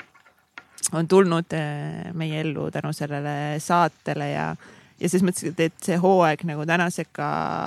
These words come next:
selles mõttes ametlikult läbi saab, see ei tähenda seda, et me nüüd suvel mitte midagi ei teeks, vaid see suvi tuleb väga,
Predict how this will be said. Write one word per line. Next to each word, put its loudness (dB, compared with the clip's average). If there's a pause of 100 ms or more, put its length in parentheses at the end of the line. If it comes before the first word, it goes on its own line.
(180)
selles -4
mõttes -6
ametlikult 6
läbi 2
saab, -8
see -8
ei -4
tähenda 2
seda, -2
et -6
me -2
nüüd -6
suvel 4
mitte -6
midagi -2 (120)
ei 0
teeks, 0 (520)
vaid 0
see -2
suvi 4
tuleb 0
väga, -2